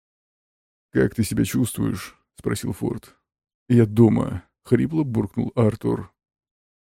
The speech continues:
Прикрыв глаза, он жадно вдыхал пар, поднимающийся над чашкой чая, словно это был не чай, а... Но в данном случае, с точки зрения Артура, вся прелесть именно в том и состояла, что это был обычный чай.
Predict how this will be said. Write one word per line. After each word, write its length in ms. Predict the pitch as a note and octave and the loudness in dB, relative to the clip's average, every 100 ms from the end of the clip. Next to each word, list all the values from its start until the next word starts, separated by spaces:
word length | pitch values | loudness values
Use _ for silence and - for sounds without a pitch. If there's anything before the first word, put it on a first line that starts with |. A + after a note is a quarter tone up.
| _ _ _ _ - | _ _ _ _ -6
Прикрыв 380 | A#2+ C3 D3 | -2 2 2
глаза, 280 | B2+ D3 C#3+ | 2 2 2
он 140 | D3+ A#2+ | 2 2
жадно 360 | A#2+ C#3 B2+ | 0 0 0
вдыхал 520 | A#2+ A#2 A2+ B2+ A#2+ - | 2 0 -2 -4 -4 -2
пар, 240 | D3+ B2+ G#2+ | 4 6 4
поднимающийся 720 | A2 A2 A#2 A2+ - G#2+ A#2 | -2 -2 -2 -2 -2 -4 -4
над 140 | A#2 | -6
чашкой 380 | - A#2 - A#2+ | -4 -4 -4 -6
чая, 440 | - D#3 C3 - | -2 0 0 0
словно 360 | G2+ - C#3 E3 | -8 -4 -2 -2
это 140 | C3+ | -2
был 160 | D#3 C#3+ | 0 2
не 200 | B2 A#2 | 2 2
чай, 540 | - C#3+ C3+ G#2+ A2 | 0 0 0 0 -2
а... 60 | G2 - _ _ _ _ - | -6 -12 _ _ _ _ 0
Но 120 | F3+ | 2
в 40 | |
данном 320 | C3+ C#3+ B2+ | 4 4 4
случае, 440 | A2+ D#3+ C3 A#2 G#2+ | 2 -2 -4 -2 -4
с 40 | |
точки 280 | B2+ G#2+ A#2 | -4 -2 -2
зрения 360 | G#2 A2 A2+ A2+ | 0 2 2 2
Артура, 440 | B2+ A2 A2+ A2 | 0 0 -2 -2
вся 280 | - D3+ C#3+ | -4 -2 -2
прелесть 420 | C#3+ C#3+ A#2+ - | -2 0 -2 -2
именно 240 | A#2+ A#2 | -4 -4
в 60 | A#2 | -4
том 200 | - B2+ | -2 -2
и 40 | |
состояла, 640 | A#2 A#2 - A2+ - D3 E3 | -2 -6 -6 -6 -4 -4 -6
что 240 | - F#3 - | -4 -4 -2
это 260 | A2 - | -2 -2
был 220 | G#2 A#2 | -4 -4
обычный 560 | A#2 D#3+ A#2 G2+ - G#2 | -4 -2 -4 -4 -6 -6
чай. 500 | - A2+ A2+ - | -6 -6 -6 -8